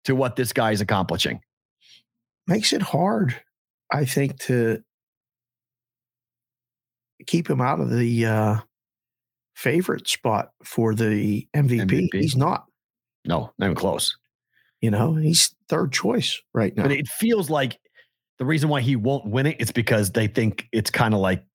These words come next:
Speaker 1: the old argument, like, once you do it once, can you win it again? Like, you're doing the same things you were doing. We've seen it. We've seen you dominate now. So give it to somebody else. Otherwise, it's like Ohtani might be the M V P until he stops playing.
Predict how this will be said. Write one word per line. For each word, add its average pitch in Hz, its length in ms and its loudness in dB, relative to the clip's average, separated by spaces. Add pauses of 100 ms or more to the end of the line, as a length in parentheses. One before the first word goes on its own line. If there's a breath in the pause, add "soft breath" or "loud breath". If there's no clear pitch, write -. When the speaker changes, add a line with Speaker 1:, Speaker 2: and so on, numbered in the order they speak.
(140)
Speaker 1:
the 101 100 0
old 98 140 0
argument, 95 340 0
like, 87 300 -2
once 104 240 0
you 95 80 0
do 101 140 2
it 76 100 -6
once, 98 320 0
can 98 120 0
you 90 60 2
win 95 160 4
it 85 60 2
again? 95 440 2 (840 soft breath)
Like, 73 200 0 (460)
you're 92 180 -2
doing 104 220 2
the 92 60 0
same 104 220 2
things 98 220 0
you 92 80 0
were 85 120 0
doing. 101 580 0
We've 98 160 0
seen 127 200 2
it. 113 120 -4
We've 113 180 0
seen 143 280 2
you 135 140 4
dominate 113 580 -2
now. 82 420 2 (440 loud breath)
So 113 120 -2
give 120 180 2
it 107 40 0
to 98 100 -6
somebody 98 420 2
else. 90 280 -2 (120)
Otherwise, 117 460 0
it's 95 160 -4
like 95 320 0
Ohtani 117 400 2
might 110 180 2
be 117 80 0
the 104 140 2
M 110 140 2
V 101 160 0
P 110 200 0
until 101 200 2
he 95 60 0
stops - 360 -2
playing. 95 480 -2